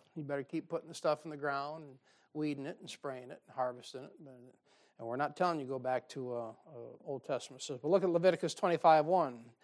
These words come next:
The Bible says, "And the Lord spake unto Moses in Mount Sinai, saying," two, "Speak unto the children of Israel, and say unto them, When you come into the land which I give you, then you shall, you,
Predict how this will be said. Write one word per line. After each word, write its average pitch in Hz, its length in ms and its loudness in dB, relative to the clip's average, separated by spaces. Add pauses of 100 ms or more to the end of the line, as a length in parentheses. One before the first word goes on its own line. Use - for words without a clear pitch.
(360)
The 165 60 -12
Bible 185 220 12
says, 175 200 2
"And 170 80 2
the 175 40 4
Lord 180 200 6
spake 185 380 2
unto 160 140 0
Moses 165 480 2
in 165 100 0
Mount 160 240 0
Sinai, 151 580 2
saying," 151 460 -4 (240)
two, 180 440 0 (360)
"Speak - 320 6
unto 202 140 10
the 175 80 4
children 185 300 8
of 190 60 8
Israel, 190 240 4
and 170 80 2
say 190 160 6
unto 175 120 6
them, 180 240 6
When 170 140 2
you 160 80 -2
come 190 240 2
into 165 140 0
the 151 80 0
land 160 360 2
which 170 160 -2
I 156 120 8
give 156 280 2
you, 170 120 2
then 160 220 4
you 156 100 -4
shall, 160 240 4
you, 151 200 2